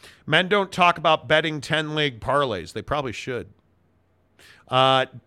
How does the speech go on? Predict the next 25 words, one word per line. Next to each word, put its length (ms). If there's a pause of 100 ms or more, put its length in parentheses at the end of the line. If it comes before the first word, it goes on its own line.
(240)
Der-, 440
uh, 260
Derek 460
says, 500
"We 160
don't 180
talk 240
about 340
addiction 600
when 140
we 160
have 320
them. 220
We 120
always 240
try 220
to 80
solve 300
our 100
problems 400
so 160
we 100
don't 300
look 220
weak." 380